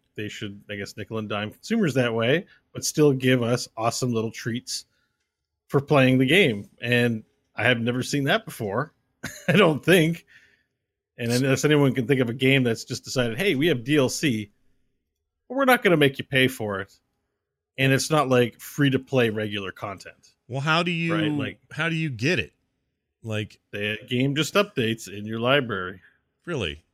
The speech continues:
Speaker 2: Do I have to go into a town and say, "Yo, Larry, give me the thing you,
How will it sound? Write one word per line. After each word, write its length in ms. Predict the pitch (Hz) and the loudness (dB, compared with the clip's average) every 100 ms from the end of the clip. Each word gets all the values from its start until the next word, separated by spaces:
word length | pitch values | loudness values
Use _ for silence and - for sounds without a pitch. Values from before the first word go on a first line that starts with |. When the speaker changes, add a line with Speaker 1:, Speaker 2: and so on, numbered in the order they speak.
| 113 | -4
Speaker 2:
Do 80 | 139 | -2
I 40 | |
have 100 | 147 | -2
to 80 | 139 | 0
go 200 | 151 156 | 2 2
into 160 | 139 127 | 2 0
a 60 | |
town 380 | - 143 151 185 | 0 0 0 0
and 120 | 127 | -2
say, 460 | - 120 110 104 - | 0 2 2 0 -6
"Yo, 420 | 139 185 156 95 | -8 -4 -2 -2
Larry, 480 | 95 123 165 98 85 | -6 -4 0 0 -2
give 160 | 85 143 | -6 -6
me 200 | 143 135 | -4 -4
the 140 | 123 | -6
thing 240 | - 160 143 | -6 -8 -4
you, 180 | 92 | -6